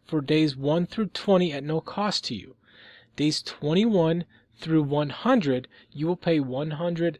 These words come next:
ninety-four dollars and fifty cents a day per benefit period, which again starts over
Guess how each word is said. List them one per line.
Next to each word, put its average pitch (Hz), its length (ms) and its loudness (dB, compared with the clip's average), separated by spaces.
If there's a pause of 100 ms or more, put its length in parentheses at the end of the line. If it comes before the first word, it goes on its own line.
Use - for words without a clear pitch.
ninety-four 143 640 -2
dollars 156 400 2
and 127 240 -10 (180)
fifty 147 300 -4
cents 160 360 -2 (220)
a 175 120 2
day 180 440 4 (300)
per 156 200 0
benefit 139 580 -6
period, 160 440 4 (680)
which 147 240 0
again 151 460 2
starts - 420 -2 (160)
over 180 460 6